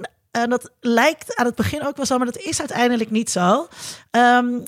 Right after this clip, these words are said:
en, eh, er zijn twee se-, seizoenen en ik vond het best wel leuk uiteindelijk, eh,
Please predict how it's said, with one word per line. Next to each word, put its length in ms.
en, 260
eh, 300
er 80
zijn 160
twee 200
se-, 280
seizoenen 680
en 200
ik 100
vond 140
het 80
best 160
wel 140
leuk 440
uiteindelijk, 800
eh, 380